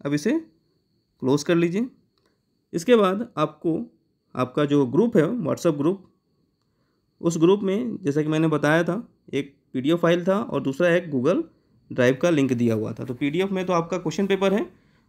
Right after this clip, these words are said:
अब इस क्वेश्चन पेपर को आपने देख भी लिया, इसका आंसर भी आपने तैयार कर लिया, उसे स्कैन भी कर लिया। अब बारी है उसको अपलोड करने की, लास्ट स्टेप आपका। तो उसके बा-, लिए क्या करना पड़ेगा आपको, जो सेकंड लिंक भेजा जाएगा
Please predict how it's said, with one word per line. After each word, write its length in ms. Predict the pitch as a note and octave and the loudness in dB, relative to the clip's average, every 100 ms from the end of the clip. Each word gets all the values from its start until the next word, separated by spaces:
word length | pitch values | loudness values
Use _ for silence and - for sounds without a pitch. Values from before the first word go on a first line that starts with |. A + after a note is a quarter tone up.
| - | -4
अब 120 | D3+ | 0
इस 160 | G3 G#3 | 0 0
क्वेश्चन 300 | F#3 C4 G#3 | 0 0 0
पेपर 440 | G3 G#3 G#3+ A#3 - _ _ _ _ | 0 0 -2 -6 -14 _ _ _ _
को 40 | D#3+ | -2
आपने 240 | E3 F3+ | 0 0
देख 220 | C#3+ D#3 D#3 | 2 0 0
भी 80 | F3 | -2
लिया, 280 | F3+ F3+ | 0 -2
इसका 260 | E3 D#3+ D#3+ | -4 -2 0
आंसर 300 | C3+ C3+ F3 | 0 0 0
भी 120 | F3 | 2
आपने 220 | F3+ F3+ F#3 | 0 0 0
तैयार 260 | E3 E3 | 2 2
कर 120 | E3 F3 | 0 -2
लिया, 280 | E3 F3+ F#3 | -2 -2 -4
उसे 400 | G3 - E3+ D3+ | -10 -8 -4 -4
स्कैन 320 | - B2 D#3+ | -2 0 2
भी 100 | F#3 | 2
कर 140 | G3 F#3 | 2 0
लिया। 300 | F3+ F3+ G3+ - _ _ - | 2 0 -2 -8 _ _ -8
अब 100 | D#3+ | -2
बारी 260 | D#3 D#3 | 0 2
है 140 | F#3 F#3 | 2 0
उसको 200 | F#3 G3+ | 0 -2
अपलोड 360 | C#3+ C3+ C3 | 0 2 2
करने 260 | B2+ A2+ A2+ | 2 -2 -4
की, 140 | A#2 - - - | -8 -16 -16 -4
लास्ट 300 | C#3 C3 B2+ | -2 -2 -4
स्टेप 280 | - A#2+ A2+ | -8 -6 -6
आपका। 240 | A2+ - | -8 -12
तो 560 | - _ _ _ _ - | -20 _ _ _ _ -12
उसके 200 | D3 G#3 | 0 2
बा-, 200 | G3 F#3+ | 2 0
लिए 240 | E3+ F#3 | 0 0
क्या 120 | F#3+ F#3+ | 0 0
करना 240 | F#3+ F#3+ | -2 -2
पड़ेगा 240 | F#3 F3+ | -2 0
आपको, 220 | F#3+ F#3+ F#3+ | -2 -2 -4
जो 100 | G#3 | -2
सेकंड 340 | C#3 F3 F#3+ | -2 0 2
लिंक 180 | F#3 E3+ | 2 2
भेजा 200 | D3 D#3+ | 4 4
जाएगा 400 | C#3 A#2+ - | 2 0 -4